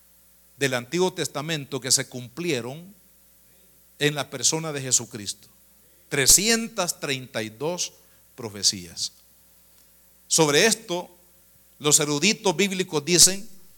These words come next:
que las posibilidades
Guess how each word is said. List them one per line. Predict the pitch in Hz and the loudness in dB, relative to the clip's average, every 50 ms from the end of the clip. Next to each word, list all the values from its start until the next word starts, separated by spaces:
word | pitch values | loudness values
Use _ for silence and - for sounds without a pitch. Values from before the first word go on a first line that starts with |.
| - - - - _ _ _ _ _ _ _ _ | -20 -20 -20 -20 _ _ _ _ _ _ _ _
que | - 151 156 160 | -2 2 2 2
las | 165 160 160 156 151 143 139 - - - - - | 4 4 4 4 4 4 4 2 2 0 -6 -8
posibilidades | - 156 156 147 - 170 143 147 147 147 147 151 170 202 208 202 220 214 202 - - - - - | -2 2 4 4 4 4 2 0 0 0 0 2 2 2 4 4 4 4 6 6 6 4 0 -4